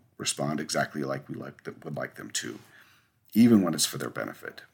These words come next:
There is no blame to be had when you're doing your best to bring comfort to the comfortless and light to those in darkness. Now, as always, remember the Lord requires the fight,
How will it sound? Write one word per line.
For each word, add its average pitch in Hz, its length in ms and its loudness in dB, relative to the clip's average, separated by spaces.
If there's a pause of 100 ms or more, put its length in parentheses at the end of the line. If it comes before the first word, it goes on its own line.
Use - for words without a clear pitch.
(120)
There 110 140 4
is 147 100 6
no 175 120 6
blame 104 320 4
to 117 80 4
be 113 120 2
had 80 340 -2
when 71 100 -4
you're 73 100 -4
doing 95 320 0
your 110 100 4
best 76 320 -4
to - 60 -8
bring 71 200 -8
comfort - 420 -10
to - 80 -8
the - 80 -10
comfortless - 840 -6
and - 160 -6
light 69 220 -4
to - 100 -14
those - 180 -8
in 62 60 -12
darkness. - 540 -8 (1160)
Now, 90 100 4
as 98 80 6
always, 139 240 8
remember 101 320 6
the 95 80 2
Lord 92 300 0
requires 76 580 -6
the - 100 -12
fight, - 340 -2